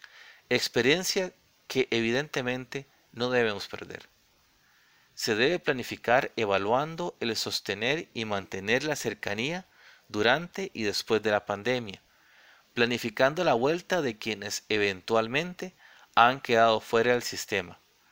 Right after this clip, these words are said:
garantizando la incorporación de tecnologías a la comunidad educativa, con participación de docentes y familia. Planificar es necesario,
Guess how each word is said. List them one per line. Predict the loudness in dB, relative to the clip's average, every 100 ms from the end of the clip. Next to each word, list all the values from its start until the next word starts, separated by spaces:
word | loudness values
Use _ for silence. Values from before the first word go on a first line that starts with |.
| _ -20 _
garantizando | 2 4 4 0 -4 2 2 2 -2
la |
incorporación | -4 -6 -6 -2 -2 -2 -4 -4
de | -4
tecnologías | -6 -6 -8 -6 -4 -4 -4 -2
a |
la | 0 0
comunidad | -2 -10 -6 -4 -4
educativa, | -4 -6 -4 -2 -2 -6 _ _ _ -20 _ _
con | -4 0
participación | 2 0 -2 -8 -4 -2 0 0 2
de |
docentes | 0 2 2 0 0 -8 -8 -6
y | -6
familia. | -4 -4 -4 -6 -16 _ -20 _ _ _ _ _ _ _ -20 -20 -20 -2
Planificar | 0 0 -4 -2 2 2
es | 0
necesario, | -6 -6 0 2 0